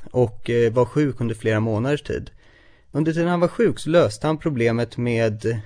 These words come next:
eh, växelspänningsmotorn. Han fick höra att, eh, Thomas Edisons, den berömda uppfinnaren i U S A, kunde anställa honom, så han reste över till U S A med sina sista pengar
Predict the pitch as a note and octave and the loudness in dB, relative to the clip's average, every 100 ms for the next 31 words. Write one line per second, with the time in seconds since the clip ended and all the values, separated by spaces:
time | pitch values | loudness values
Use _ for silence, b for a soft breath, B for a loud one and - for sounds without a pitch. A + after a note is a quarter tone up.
0 | B B C3+ A#2+ D3+ - - - B2 A#2+ | B B -4 0 0 -2 -8 -4 -4 -4
1 | - F#3+ - - G#2+ - _ - b b | -2 -2 -2 -6 -8 -16 _ -20 b b
2 | b b b b D3 D#3 E3+ G3 F3+ D3+ | b b b b -2 0 0 4 4 6
3 | D#3+ - D3+ - - D#3 D#3 D3+ E3+ D#3+ | 4 2 -4 -6 0 4 4 2 0 0
4 | D#3 - G3 G#3 G#3 - - - - B2+ | 0 0 0 0 -2 -2 -4 -8 -4 0
5 | B2+ B2 A#2+ C#3 - A#2 A#2 A#2 B2 B2+ | 2 2 2 0 0 -2 -2 -2 -2 -4
6 | - F3+ G#2 - - B2+ D3 A2+ - D#3 | 2 2 2 -4 -4 0 0 0 -2 0
7 | F#3+ E3+ A2+ G2+ - C#3 F#3 C3 - D#3 | 2 2 2 0 0 0 2 0 0 -2
8 | B2+ C3+ C#3 D3+ - F#3+ C3 G#2+ A2 G#2+ | 0 0 0 0 2 2 2 0 -4 -2
9 | B2+ - A2 C3 F#3+ D#3+ - | -4 -4 -2 0 2 0 -4